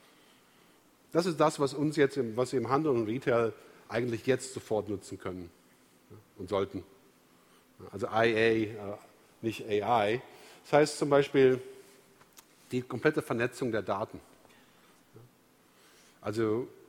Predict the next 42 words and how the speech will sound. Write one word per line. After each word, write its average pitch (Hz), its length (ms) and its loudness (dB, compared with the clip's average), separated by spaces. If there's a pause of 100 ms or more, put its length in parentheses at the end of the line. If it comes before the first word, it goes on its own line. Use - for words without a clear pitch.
Big 151 240 2
Data, 147 320 8
gut 131 180 -2
und 123 100 -2
schön, 151 280 6
aber 123 220 4
eben 120 260 2
Garbage 117 360 4
in, 131 200 0
Garbage 110 320 0
out, 131 420 -2
ne? 160 240 0
Wir 135 80 2
müssen 139 320 -2
dann 127 180 2
intelligente 127 680 0 (720)
Dinge 143 260 2
haben, 139 260 4
die 127 60 0
das 117 200 -2
tun 190 280 -2
für 165 140 -2
uns. 160 280 0
Wir 135 80 0
müssen 127 240 -4
überlegen, 120 420 0
was 120 160 -4
das 117 100 -12
bedeutet, 120 440 2
zum 120 80 -12
Beispiel 113 220 -2
für - 100 -14
das 113 160 -6
Internet 123 400 -2
der 104 100 2
Dinge, 151 420 2 (400)
für 113 160 0
Smart 104 340 -2
Cities, 139 520 -2
für 104 400 0 (240)
Wearable 120 360 4
Computing, 139 640 -2